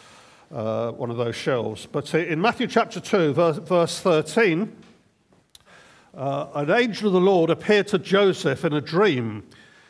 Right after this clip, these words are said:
"Get up," he said, "take the child and his mother and escape to Egypt. Stay there until I tell you,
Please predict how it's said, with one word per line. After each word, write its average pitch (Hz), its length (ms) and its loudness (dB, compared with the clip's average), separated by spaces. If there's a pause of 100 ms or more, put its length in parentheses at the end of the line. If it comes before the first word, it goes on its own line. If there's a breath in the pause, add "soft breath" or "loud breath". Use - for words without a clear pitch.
(540 loud breath)
"Get 214 140 2
up," 220 180 4
he 175 80 2
said, 143 520 0 (480 loud breath)
"take 208 280 0
the 185 80 -4
child 170 520 2
and 143 100 -6
his 143 180 -4
mother 147 320 2
and 135 120 -2
escape 180 460 -2 (100)
to 196 200 -2
Egypt. 156 480 -2
Stay 214 360 0
there 147 260 2
until 139 320 -2
I 143 100 2
tell 156 320 -2
you, 120 220 0